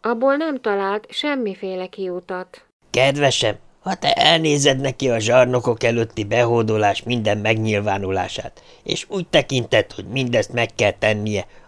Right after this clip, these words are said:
Speaker 2: akkor honnan tudod, vajon a gazdával kapcsolatban nem akart-e valamit a tirannok értésére adni?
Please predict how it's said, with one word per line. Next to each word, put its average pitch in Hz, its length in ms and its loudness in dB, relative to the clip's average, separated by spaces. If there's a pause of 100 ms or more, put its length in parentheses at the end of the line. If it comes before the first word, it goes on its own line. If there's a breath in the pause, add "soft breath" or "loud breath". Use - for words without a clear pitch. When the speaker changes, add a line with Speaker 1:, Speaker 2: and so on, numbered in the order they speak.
Speaker 2:
akkor 160 400 0
honnan 151 460 0
tudod, 113 280 -4 (200 soft breath)
vajon 135 300 4
a 127 100 0
gazdával 127 640 4
kapcsolatban 113 680 2
nem 117 180 -2
akart-e 107 460 0
valamit 107 440 0
a 101 80 -2
tirannok 104 580 2
értésére 101 720 0
adni? 90 380 -6